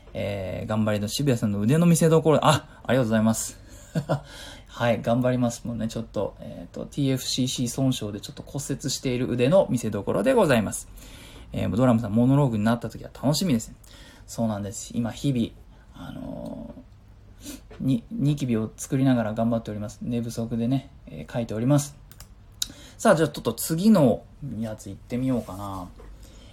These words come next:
えーと、高木さんからの原案でございます。シンプルに、十五年ぶりに帰郷した実家の玄関でのやりとりとかどうですか？なるほどね。えー、バンドをやることで父親と喧嘩し、十八歳で家出。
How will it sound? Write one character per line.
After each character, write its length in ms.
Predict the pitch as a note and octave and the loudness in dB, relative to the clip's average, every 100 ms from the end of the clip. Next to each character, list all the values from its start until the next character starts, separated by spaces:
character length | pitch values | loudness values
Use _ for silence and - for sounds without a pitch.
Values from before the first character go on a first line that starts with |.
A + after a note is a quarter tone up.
| - | -10
え 720 | - C#3+ C#3+ C#3+ C#3+ C#3 C#3 C3+ | -2 2 4 4 4 2 2 -2
ー 40 | |
と、 100 | B2+ | -4
高 300 | - D3 A#3+ | -4 2 4
木 100 | C4 | 4
さ 160 | B3+ B3+ | 6 6
ん 160 | A#3 | 6
か 100 | A3 | 4
ら 140 | A#3 G#3 | 2 4
の 200 | F3 E3 | 2 2
原 240 | A#2 A2+ | 0 -2
案 60 | G#2+ | -4
で 60 | |
ご 80 | G2+ | -8
ざ 80 | F#2 | -10
い 40 | |
ま 100 | E2 | -12
す。 140 | - - - | -16 -20 -10
シ 280 | - C#4 | -2 2
ン 120 | D4+ A#3 | 2 2
プ 160 | G3+ | 0
ル 100 | F3+ | 2
に、 240 | E3+ G#3+ - - - - | 0 -2 -10 -20 -20 -10
十 320 | B2 F#3 C4+ | 0 4 6
五 140 | C4 C4 | 8 10
年 280 | B3+ B3+ A3 | 10 10 8
ぶ 100 | A3+ | 8
り 120 | A3 | 8
に 300 | A3 A3+ - - - | 8 6 4 -10 -14
帰 140 | - | -6
郷 260 | G#3+ G3+ F#3+ | 0 2 2
し 100 | - | 2
た 120 | F#3 | 0
実 280 | C#3+ F3 - - | 0 -4 -6 0
家 160 | C#4+ C#4+ | 4 6
の 260 | D#4 - - - - | 6 2 -6 -20 -2
玄 260 | G#3+ D#4 F4 | 2 2 2
関 240 | A3+ F#3 | 2 4
で 100 | G3 | 6
の 100 | A3+ | 6
や 120 | C3 C3+ | 6 4
り 120 | F3 | 2
と 100 | B2+ | -2
り 80 | A2 | 0
と 100 | D#3 | 0
か 100 | A2 | 2
ど 180 | B2 | 0
う 20 | F#2 | -2
で 60 | |
す 100 | - | -8
か？ 160 | F#2+ - - - - - - | -14 -14 -18 -20 -20 -20 -10
な 200 | A#2 C3+ | -4 0
る 60 | C#3 | 0
ほ 140 | B2+ | 0
ど 80 | A#2+ | 0
ね。 200 | A3+ C4 - - - | -2 -6 -12 -20 -8
え 300 | A2+ A2+ A2 | -2 0 0
ー、 40 | - | 2
バ 180 | G#3 | 4
ン 160 | D#4 D4+ | 6 6
ド 100 | C4+ | 8
を 80 | B3 | 8
や 100 | A#3 | 6
る 120 | A#3 | 4
こ 120 | A#3 | 2
と 140 | A3+ G3+ | 0 2
で 200 | G3+ - | 2 2
父 300 | - - B3+ | -6 -4 0
親 200 | B3+ A#3+ | 2 2
と 140 | A#3 | 2
喧 300 | A3 A3+ G#3+ | 0 2 2
嘩 120 | G3 F#3 | 0 -4
し、 140 | D#3+ | -4
十 240 | C3+ G#3 | -2 -2
八 160 | A3+ B3 | 0 -2
歳 380 | - - C#3+ D3 | -4 -2 0 0
で 200 | F#3+ - | -2 -2
家 200 | A2+ G2 | -4 -4
出。 160 | D#2+ | -8